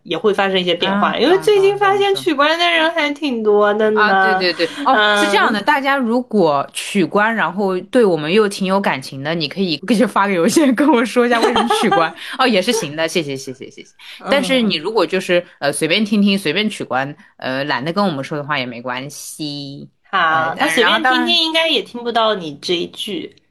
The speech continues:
Speaker 2: 啊。
Speaker 1: 嗯。就是他的那个取关的峰值，就比如说我们今天更新了，
Speaker 2: 嗯。
Speaker 1: 然后今天取关的会特别多，很打击更新的动力，就像那个公众号一样，一发推文
Speaker 2: 哎，对的，
Speaker 1: 就会有一串掉。
Speaker 2: 对的，是的，是的，是的。
Speaker 1: 对。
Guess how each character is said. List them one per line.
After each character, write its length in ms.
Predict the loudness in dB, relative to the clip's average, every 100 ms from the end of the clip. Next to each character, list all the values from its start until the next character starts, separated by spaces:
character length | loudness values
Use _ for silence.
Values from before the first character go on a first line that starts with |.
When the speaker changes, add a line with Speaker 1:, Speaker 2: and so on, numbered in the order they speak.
| _ _ -4
Speaker 2:
啊。 760 | 0 0 0 0 -2 -4 -10 _ _ _ _
Speaker 1:
嗯。 520 | -14 -12 -12 -16 -16 -20 _ _
就 140 | 0 2
是 260 | 4 2 0
他 180 | -2 -2
的 80 | -2
那 100 | -4
个 80 | -8
取 200 | -8 -4
关 220 | 0 0
的 80 | -2
峰 340 | -2 -2 -2
值， 360 | -4 -6 -6 -4
就 160 | -4
比 180 | -4 -2
如 80 | -2
说 180 | 0 0
我 60 |
们 100 | -2
今 140 | -2 0
天 160 | 2
更 160 | 2 4
新 140 | 4
了， 80 | 4
Speaker 2:
嗯。 80 | 2
Speaker 1:
然 100 | 0
后 100 | -2
今 160 | 0 0
天 160 | 0
取 120 | 0
关 180 | 0 0
的 80 | 0
会 100 | 0
特 140 | 2
别 100 | 2
多， 240 | 0 -6 -12 -18 -8 -4
很 180 | -2
打 240 | 0 -2 -2
击 400 | -8 -8 -4 -4
更 260 | 0 2 2
新 160 | 0 0
的 100 | 0
动 300 | 0 -2 -4
力， 140 | -4
就 100 | -2
像 180 | 0 0
那 60 |
个 100 | 0
公 200 | 0 0
众 120 | 0 2
号 240 | 2 0
一 100 | -2
样， 220 | -6 -8 -12 _ _ -4
一 100 | 2
发 180 | 2
推 160 | 0 -2
文 180 | -2 0
Speaker 2:
哎， 140 | -2
对 160 | 2 2
的， 80 | 2
Speaker 1:
就 60 |
会 100 | 2
有 160 | 2 0
一 80 | -4
串 220 | -4 -2 -2
掉。 180 | -2 -2
Speaker 2:
对 80 | -4
的， 60 | -14 _ _ -12
是 160 | -8
的， 20 |
是 0 |
的， 0 |
是 0 |
的。 60 |
Speaker 1:
对。 60 | -6